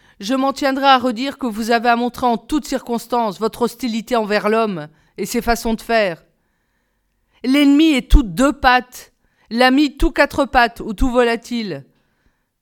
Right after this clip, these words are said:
Ne perdez pas de vue non plus que la lutte elle-même ne doit pas nous changer à la ressemblance de l'ennemi. Même après l'avoir vaincu, gardons-nous de ses vices. Jamais animal n'habitera une maison,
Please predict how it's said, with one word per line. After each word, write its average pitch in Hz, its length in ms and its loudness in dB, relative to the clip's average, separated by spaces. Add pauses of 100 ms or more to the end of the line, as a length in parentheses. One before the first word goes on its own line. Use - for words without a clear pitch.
(160)
Ne 240 140 2
perdez 247 320 2
pas 254 120 0
de 233 100 -2
vue 226 160 -4
non 233 160 0
plus 277 200 -4
que - 80 -10
la 220 80 0
lutte 220 320 -4
elle-même 254 460 0
ne 208 100 -2
doit 220 220 0
pas 240 100 0
nous 226 140 0
changer 233 580 -6 (280)
à 180 80 -6
la 196 100 2
ressemblance 220 560 -2
de 226 80 -2
l'ennemi. 208 500 -4 (800)
Même 226 300 0
après 220 240 -2
l'avoir 208 320 0
vaincu, 208 440 -6
gardons-nous 214 460 0
de 214 60 -8
ses 220 160 -6
vices. 214 540 -8 (880)
Jamais 262 520 4
animal 220 420 0
n'habitera 196 440 -6
une 190 140 -4
maison, 175 440 -6